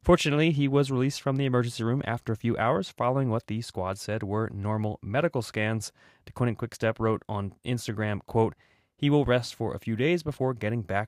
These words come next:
on the bike." Luca Scinto, manager of Italian pro team Vini Zabu K T M, that's the former Neri Satali squad,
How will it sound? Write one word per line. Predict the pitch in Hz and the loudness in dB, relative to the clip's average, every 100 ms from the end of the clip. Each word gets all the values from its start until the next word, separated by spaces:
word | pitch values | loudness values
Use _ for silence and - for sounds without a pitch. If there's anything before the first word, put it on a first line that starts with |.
| - | -6
on | 95 92 | -8 -6
the | 95 | 0
bike." | 131 - - _ _ _ _ _ _ _ _ _ _ | 0 0 -10 _ _ _ _ _ _ _ _ _ _
Luca | 156 - 160 | 2 6 4
Scinto, | - 208 202 151 185 | 4 0 4 4 4
manager | 156 156 147 156 | 2 2 0 -2
of | 147 | -2
Italian | 139 - 147 151 | -4 -4 -2 -2
pro | 135 151 | -2 -2
team | 147 156 147 | -2 -2 0
Vini | 120 139 | 0 0
Zabu | 120 117 120 117 | 0 -2 -2 -6
K | - 117 | -8 -14
T | 110 117 | -8 -4
M, | 156 156 | -4 -4
that's | 139 113 - | -8 -10 -8
the | 98 | -8
former | - 110 104 95 | -6 -4 -2 -2
Neri | 95 92 85 | -2 -4 -4
Satali | - 123 131 107 92 | -2 0 0 -2 -4
squad, | - 95 113 123 | -2 2 2 0